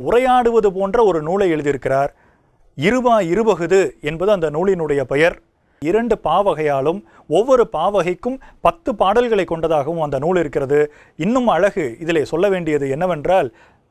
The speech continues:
பதினான்கு சித்தாந்த சாத்திரங்களிலும் பாவகையாலும்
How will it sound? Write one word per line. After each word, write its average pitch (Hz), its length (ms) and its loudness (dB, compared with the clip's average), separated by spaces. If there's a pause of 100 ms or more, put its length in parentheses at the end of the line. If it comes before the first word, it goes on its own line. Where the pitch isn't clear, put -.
(160)
பதினான்கு 262 600 0
சித்தாந்த 208 560 0
சாத்திரங்களிலும் 170 760 -2 (560)
பாவகையாலும் 185 1000 2